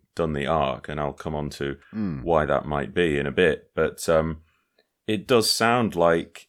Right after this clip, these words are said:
Speaker 1: that wasn't really the onus when he pitched his story. So at what point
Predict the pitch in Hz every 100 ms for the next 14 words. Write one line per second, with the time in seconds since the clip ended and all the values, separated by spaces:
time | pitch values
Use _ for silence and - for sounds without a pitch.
0 | - 95 92 92 92 98 92 90 87 92
1 | 92 87 80 85 85 92 95 78 73 -
2 | - - - 85 82 80 78 - 87 -
3 | 76 71 - 101 82 73 - 85 87 92
4 | - - 101 87 - -